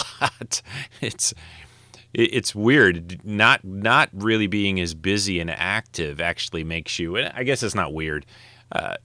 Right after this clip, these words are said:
makes you feel less motivated. I don't know. When you have more limited time, when you're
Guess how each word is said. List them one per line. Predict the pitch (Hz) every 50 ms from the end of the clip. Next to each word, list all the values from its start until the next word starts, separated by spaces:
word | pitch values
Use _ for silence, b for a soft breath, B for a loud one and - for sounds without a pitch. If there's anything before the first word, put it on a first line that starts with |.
| - - - - - -
makes | 110 107 110 110 101 - -
you | 101
feel | - - 113 107 101
less | 92 98 101 98 - -
motivated. | 87 90 90 98 98 90 76 76 69 69 65 71 78
I | 92 101
don't | 98 90
know. | 87 80 78 76 76 -
When | - 90 90 92 101 110
you | 113 107
have | 107 139 160 156 110
more | 101 104 110 110 101
limited | 95 95 95 101 107 117 101 101 87 -
time, | - - 80 78 82 87 95 95 95
when | 90 82 76
you're | 73 73 67